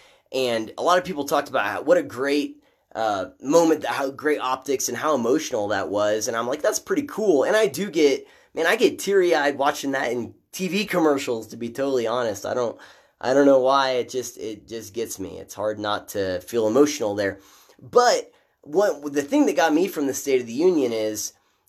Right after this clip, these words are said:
so Trump, and maybe this is 'cause I'm from the Midwest, right? Uh, but he, there's a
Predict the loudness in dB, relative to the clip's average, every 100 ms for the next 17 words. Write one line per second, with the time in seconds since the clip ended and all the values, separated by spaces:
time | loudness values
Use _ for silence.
0 | _ -4 0 0 4 4 4 0 0 4
1 | 4 2 -2 -6 -10 -10 -12 -16 _ -8
2 | -6 -6 -4 -4 -2 -2 -4 -4 -4 -4
3 | -8 -16 _ _ 0 4 2 4 2 2
4 | -2 _ -10 -8 -8 -10 _ _ -2 0
5 | 0 -4